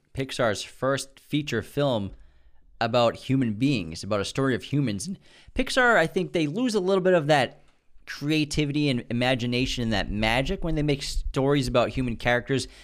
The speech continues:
because it does, it turns down that imagination a notch since they're dealing with many of the limitations of our own reality.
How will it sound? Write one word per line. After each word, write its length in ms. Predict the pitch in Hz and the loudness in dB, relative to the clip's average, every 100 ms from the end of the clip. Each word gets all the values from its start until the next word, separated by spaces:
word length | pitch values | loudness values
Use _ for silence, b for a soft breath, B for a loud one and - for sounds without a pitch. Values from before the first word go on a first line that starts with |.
| B | B
because 300 | 165 143 175 | -6 0 0
it 80 | 160 | 2
does, 360 | 180 180 139 - b b b - | 2 2 0 -8 b b b -4
it 120 | 143 | 0
turns 280 | 190 214 156 | 0 0 0
down 260 | 170 170 | 0 2
that 160 | 160 139 | 2 2
imagination 840 | 127 131 139 120 120 131 135 127 | 2 2 0 0 0 0 0 -4
a 60 | 107 | -4
notch 440 | 104 117 139 143 | 0 2 2 0
since 180 | - 113 | -8 -6
they're 120 | 120 | -6
dealing 380 | 113 110 139 135 | -4 -2 0 0
with 160 | 123 123 | 0 0
many 220 | 127 123 | 0 0
of 80 | 110 | -2
the 80 | |
limitations 640 | 113 120 110 - 123 - 113 | -4 -2 -4 -4 -4 -4 -4
of 100 | 110 | 0
our 120 | 110 | 0
own 240 | 113 107 | 0 -4
reality. 640 | 101 113 165 165 113 110 | -2 2 4 4 2 0